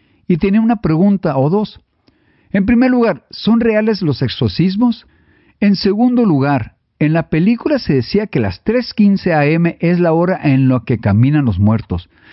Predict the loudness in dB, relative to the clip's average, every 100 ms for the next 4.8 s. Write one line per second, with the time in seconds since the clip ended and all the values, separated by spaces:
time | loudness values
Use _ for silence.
0 | -20 -6 -4 -2 -2 0 0 0 0 -2
1 | -2 -2 -2 -2 -2 0 2 2 2 0
2 | -4 _ _ _ -2 0 2 2 2 0
3 | -2 -4 -2 -2 -2 -4 -4 -2 -4 -6
4 | -6 -4 -2 -2 -4 -2 -4